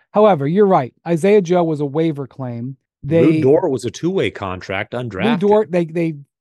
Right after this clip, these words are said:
Speaker 1: found on the street. And, um, Kendrick Williams, who I think is a guy who,
Speaker 2: Rich.
Speaker 1: if he was, if he was, what?
Speaker 2: Ken Rich.
Speaker 1: Ken Rich Williams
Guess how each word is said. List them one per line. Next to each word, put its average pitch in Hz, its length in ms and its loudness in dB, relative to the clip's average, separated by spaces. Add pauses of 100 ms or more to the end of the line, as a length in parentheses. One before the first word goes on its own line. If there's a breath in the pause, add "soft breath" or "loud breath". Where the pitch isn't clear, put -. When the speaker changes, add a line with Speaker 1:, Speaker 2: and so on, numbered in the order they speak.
(280)
Speaker 1:
found 185 420 -2
on 160 220 -8
the 135 80 -10
street. 147 560 -8 (500)
And, 170 580 0
um, 156 520 -2 (100)
Kendrick 226 400 -2
Williams, 165 640 -4
who 170 160 -2
I 196 180 4
think 185 420 -4
is 170 220 -8
a 156 60 -6
guy 165 320 -2
who, 165 140 -2
Speaker 2:
Rich. 156 80 -6
Speaker 1:
if - 40 -16
he 170 80 -4
was, 147 260 -6
if 160 160 -8
he 170 120 0
was, 151 440 -6
what? 170 280 -2 (480)
Speaker 2:
Ken 90 160 -8
Rich. - 420 -12 (500)
Speaker 1:
Ken 156 140 -2
Rich 170 500 -4 (600)
Williams 143 560 -6